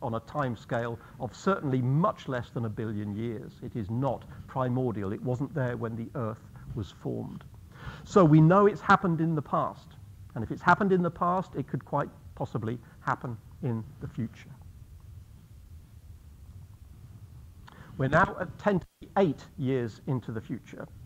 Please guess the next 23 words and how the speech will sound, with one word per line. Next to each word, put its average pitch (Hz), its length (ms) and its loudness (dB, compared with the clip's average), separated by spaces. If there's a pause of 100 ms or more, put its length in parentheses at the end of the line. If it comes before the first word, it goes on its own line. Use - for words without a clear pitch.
(500)
and 123 160 0
we're 120 180 2
going 151 320 4
back 143 280 2
to 127 100 0
look 127 180 -2
at - 100 -4
the 131 240 0
Earth 139 280 4
again. 127 500 0
Remember, 139 420 -2 (120)
all 240 280 6
of 170 100 2
this 165 220 -4
time, 131 480 -2
the 117 100 -2
moon 160 320 2
has 151 140 -2
been 139 260 -6
tugging 180 400 -2
on 135 160 -2
the 131 160 -2
Earth 113 280 0